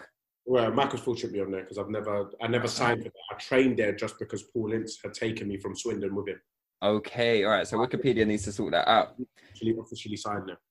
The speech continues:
Speaker 2: And then, and then you were at, like, M K Dons, and
Speaker 1: Yeah,
Speaker 2: you, you
Speaker 1: Paul
Speaker 2: made
Speaker 1: Ince.
Speaker 2: your first team break through at Cr-,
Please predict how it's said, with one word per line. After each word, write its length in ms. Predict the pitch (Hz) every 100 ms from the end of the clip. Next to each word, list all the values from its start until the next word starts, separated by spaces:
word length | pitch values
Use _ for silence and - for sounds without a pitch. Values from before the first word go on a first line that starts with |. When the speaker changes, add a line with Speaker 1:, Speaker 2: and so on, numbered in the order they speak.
| _ _ _ _ _ _
Speaker 2:
And 140 | 123
then, 300 | 131 131 127 127 - 127
and 160 | 127
then 200 | 147 147
you 680 | 135 131 127 127 123 123 120 -
were 100 | 120
at, 180 | 117 113
like, 240 | 113 -
M 120 | 131 120
K 200 | 135 117
Dons, 640 | 110 110 104 110 - - -
and 200 | 113 110
Speaker 1:
Yeah, 80 | 104
Speaker 2:
you, 100 | 107
you 320 | 107 107 95 _
Speaker 1:
Paul 140 | 113
Speaker 2:
made 120 | 113 127
Speaker 1:
Ince. 80 | 120
Speaker 2:
your 120 | 113
first 340 | - 131 127
team 180 | 123 110
break 280 | 113 113 -
through 280 | - 110 101
at 120 | -
Cr-, 80 | -